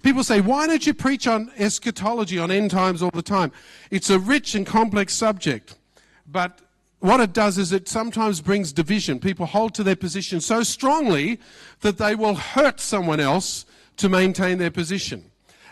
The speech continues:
And I wanna urge you, whatever, if you've studied this, put it aside. You probably won't agree with me, but I want in the next, in a couple of messages, give you a bird's eye view as to what happens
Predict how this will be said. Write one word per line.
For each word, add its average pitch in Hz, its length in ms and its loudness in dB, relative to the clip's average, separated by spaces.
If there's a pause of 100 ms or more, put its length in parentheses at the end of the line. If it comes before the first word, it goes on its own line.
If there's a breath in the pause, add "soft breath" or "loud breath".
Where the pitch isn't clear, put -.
And 165 220 0
I 185 160 2
wanna 233 260 0
urge 190 320 2
you, 196 80 -2
whatever, 185 320 0
if 175 160 -4
you've 190 160 0
studied 208 480 -4
this, 214 380 -4 (720 soft breath)
put 202 180 2
it 214 140 0
aside. 190 560 2
You 190 60 0
probably 196 420 0
won't 180 200 2
agree 156 280 0
with 156 220 -4
me, 226 200 -2 (260 loud breath)
but 180 220 -2
I 175 120 2
want 214 180 -2
in 196 80 -2
the 190 80 -4
next, 196 220 -4
in 190 80 -4
a 165 40 -2
couple 214 300 -4
of 196 80 -4
messages, 180 560 -8
give 185 180 -6
you 175 100 -2
a 156 40 -2
bird's 202 380 0
eye 180 160 0
view 156 240 -2
as 160 140 -4
to 196 100 -4
what 185 200 0
happens 175 520 -4